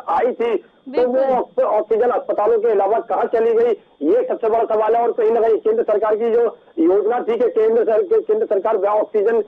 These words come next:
Speaker 1: सभी अस्पतालों के अंदर उपलब्ध कराएगी, सभी मरीजों के लिए उपलब्ध कराएगी, मगर अभी भी मरीज परेशान होते नजर आ रहे हैं और अस्पताल साफ साफ शब्दों के अंदर बोल रहे हैं कि ऑक्सीजन सिलेंडर अपना लेके आइए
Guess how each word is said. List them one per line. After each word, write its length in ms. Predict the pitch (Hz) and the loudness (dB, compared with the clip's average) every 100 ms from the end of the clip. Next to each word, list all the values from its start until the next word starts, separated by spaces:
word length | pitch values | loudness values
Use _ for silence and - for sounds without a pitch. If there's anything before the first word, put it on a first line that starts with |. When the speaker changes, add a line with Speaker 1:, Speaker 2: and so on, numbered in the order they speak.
| - _ - | -6 _ -2
Speaker 1:
सभी 140 | 196 | 0
अस्पतालों 440 | 247 - 208 214 214 | 0 0 -2 0 2
के 60 | |
अंदर 160 | 226 220 | 2 0
उपलब्ध 280 | 220 220 208 | 0 0 0
कराएगी, 360 | 226 214 220 | 0 2 2
सभी 300 | 202 180 190 | 0 0 -2
मरीजों 320 | 220 190 220 214 | 0 2 2 2
के 80 | |
लिए 100 | 220 | 2
उपलब्ध 220 | 220 214 - | 0 0 0
कराएगी, 280 | 220 220 | 0 0
मगर 260 | 214 214 226 | 0 0 0
अभी 200 | 185 214 | 0 -2
भी 300 | 185 214 165 - - - | 0 0 -2 -6 -14 -2
मरीज 300 | 170 190 247 | 0 0 -2
परेशान 440 | - 202 208 208 | -4 -2 -2 0
होते 180 | 233 208 | 0 0
नजर 200 | 220 214 | 0 2
आ 100 | 208 | 0
रहे 120 | 214 | 0
हैं 60 | 247 | 0
और 100 | 247 | 0
अस्पताल 500 | 220 - 180 208 240 - _ _ - | -2 -2 -2 0 -2 -4 _ _ -6
साफ 200 | 214 262 | -4 -2
साफ 240 | - 247 - | -2 -4 -2
शब्दों 260 | 208 226 | -2 0
के 80 | 214 | 0
अंदर 200 | 220 190 | 2 2
बोल 180 | 202 214 | 2 0
रहे 160 | 220 | 0
हैं 100 | 247 247 | -2 0
कि 60 | |
ऑक्सीजन 460 | 226 214 226 220 233 | 0 0 -2 0 0
सिलेंडर 340 | 196 196 208 | 0 0 2
अपना 280 | 214 190 220 | 0 0 0
लेके 320 | 185 185 196 | 2 0 -2
आइए 360 | 220 214 220 | -2 0 0